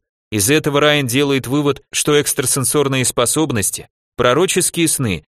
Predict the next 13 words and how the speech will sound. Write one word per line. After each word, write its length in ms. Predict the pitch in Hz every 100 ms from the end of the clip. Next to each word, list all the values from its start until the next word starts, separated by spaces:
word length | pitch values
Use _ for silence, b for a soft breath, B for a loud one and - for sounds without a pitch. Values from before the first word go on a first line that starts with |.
| -
предчувствие 640 | 101 101 - 135 - 131
катастроф 640 | 127 120 120 - 147 160 -
и 80 |
прочие 480 | 135 151 170 - 147
подобные 540 | 135 127 147 123 117 110
явления 540 | 107 165 143 82 76 _ _ -
могут 380 | 107 175 185 170
быть 240 | 165 175
проявлением 720 | - 151 135 151 165 151 139
той 160 | 139 151
же 160 | 127
самой 340 | 131 - 135 127
способности. 920 | - 120 117 120 101 87 - -